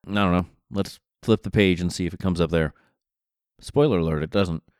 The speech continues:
Get in touch with the show at the world beyond the tale at gmail dot com and on Twitter at world beyond pod. Thank you to Julian Granganage for the use of his version of Saint James Infirmary Blues as the show's theme, and thank you for listening. I'll be back tomorrow with another page, and remember,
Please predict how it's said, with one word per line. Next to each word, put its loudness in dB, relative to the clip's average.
Get 2
in -2
touch -2
with -2
the -4
show 0
at -2
the 0
world 2
beyond 2
the -2
tale -2
at -2
gmail 0
dot -2
com -2
and -2
on -4
Twitter -2
at -4
world 0
beyond -2
pod. -4
Thank -2
you -2
to -10
Julian 2
Granganage 0
for -12
the -6
use -2
of -10
his -2
version -2
of -2
Saint -4
James -2
Infirmary 0
Blues -2
as -4
the -8
show's -4
theme, -6
and -8
thank -2
you -4
for -6
listening. -2
I'll -4
be -4
back -2
tomorrow 0
with 0
another -2
page, -2
and -2
remember, -2